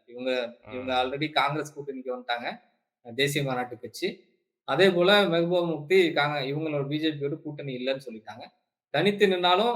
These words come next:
Speaker 1: நாளைக்கு ஒரு வேளை ஒரு, ஒரு வாய்ப்பு கிடைச்சதுன்னா, அவங்க காங்கிரஸோட ஜெயிச்சதுக்கு பிறகு கூட காங்கிரஸோட வந்து சேருவதற்கான வாய்ப்பு இருக்கு. அப்படிங்கும்போது காங்கிரஸ் கட்சி ஒரு பக்கம் அடுத்தடுத்த மாநிலங்கள்ல, அ இந்த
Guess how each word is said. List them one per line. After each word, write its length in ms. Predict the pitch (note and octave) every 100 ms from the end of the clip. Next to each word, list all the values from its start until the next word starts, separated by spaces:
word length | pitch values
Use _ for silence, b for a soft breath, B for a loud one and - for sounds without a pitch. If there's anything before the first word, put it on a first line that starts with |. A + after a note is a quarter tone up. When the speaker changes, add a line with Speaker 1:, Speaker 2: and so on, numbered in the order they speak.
| F3
Speaker 1:
நாளைக்கு 460 | D3+ F3+ F#3+ E3+ E3 D#3 D3
ஒரு 180 | C#3+ E3+
வேளை 260 | F#3 G3+ F#3 - - _ _ _ _ C#3+
ஒரு, 240 | D3 C#3+ C3+ C3+
ஒரு 140 | C#3+ C#3+
வாய்ப்பு 400 | D3 D#3+ - C#3+
கிடைச்சதுன்னா, 480 | C#3+ C#3 - C3+ A3
அவங்க 200 | G3+ D#3+
காங்கிரஸோட 540 | D3 D#3 D#3 - C3 A#2 - _ _ C#3
ஜெயிச்சதுக்கு 460 | D3+ E3 D#3 C#3+ C#3+
பிறகு 240 | D#3+ E3+
கூட 160 | E3+ F3+
காங்கிரஸோட 480 | F3 D3+ D#3 - C3+
வந்து 200 | C3 B2+ B2
சேருவதற்கான 680 | C3+ C3+ C3 B2 A#2+ A#2+ D#3+ E3+
வாய்ப்பு 340 | B2+ C3 B2 A2
இருக்கு. 220 | G#2+ _ _ _ _ _ _ _
அப்படிங்கும்போது 500 | C#3+ D#3 E3+ E3+ F#3+ G3 F#3+
காங்கிரஸ் 420 | D3 F3 F3+ -
கட்சி 240 | D#3 - F3+
ஒரு 160 | D#3+ D3
பக்கம் 360 | C#3+ D#3+ F3 - _ _ _ _ C3
அடுத்தடுத்த 480 | D#3+ F#3 F3 F3 F3
மாநிலங்கள்ல, 720 | D#3 D#3+ D#3 C#3+ B2+ B2+ D#3+ - - _
அ 100 | - B2
இந்த 220 | B2+ B2